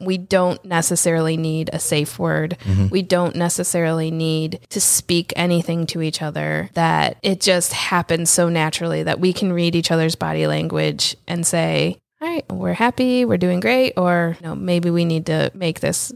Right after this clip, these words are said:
Speaker 1: last a little less than what it needs to."
Speaker 2: Yep.
Speaker 1: And given we've never also been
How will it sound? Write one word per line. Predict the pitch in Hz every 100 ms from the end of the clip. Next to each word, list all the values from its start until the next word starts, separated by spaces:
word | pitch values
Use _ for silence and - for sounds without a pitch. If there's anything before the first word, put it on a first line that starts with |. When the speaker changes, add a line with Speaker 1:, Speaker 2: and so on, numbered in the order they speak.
| -
Speaker 1:
last | 147 -
a | 170
little | 170 160 -
less | - - -
than | - 170
what | 175 160
it | -
needs | 131 - 185
to." |
Speaker 2:
Yep. | 180 175 - -
Speaker 1:
And | 330
given | 254 233
we've | 220 214
never | 202 185 190 185 165 -
also | - 170 175 - 175
been | 170 - 175 170 170 165